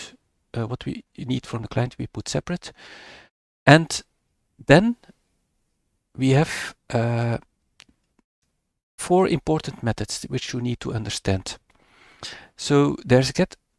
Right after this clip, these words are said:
update tag, handle update tag, get update packet, and on data packet. Get update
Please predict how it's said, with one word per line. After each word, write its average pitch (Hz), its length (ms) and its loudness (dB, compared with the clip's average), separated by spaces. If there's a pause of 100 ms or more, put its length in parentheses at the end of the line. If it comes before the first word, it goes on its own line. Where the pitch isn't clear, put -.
update 139 380 0
tag, - 420 -4
handle 156 460 -2
update 160 400 -4
tag, 160 180 -2 (1080)
get 135 260 4
update 117 360 -4
packet, - 420 -4 (180)
and 127 200 2
on 113 240 -4
data 101 260 -2
packet. - 540 -10 (1400)
Get - 300 6
update 175 540 -2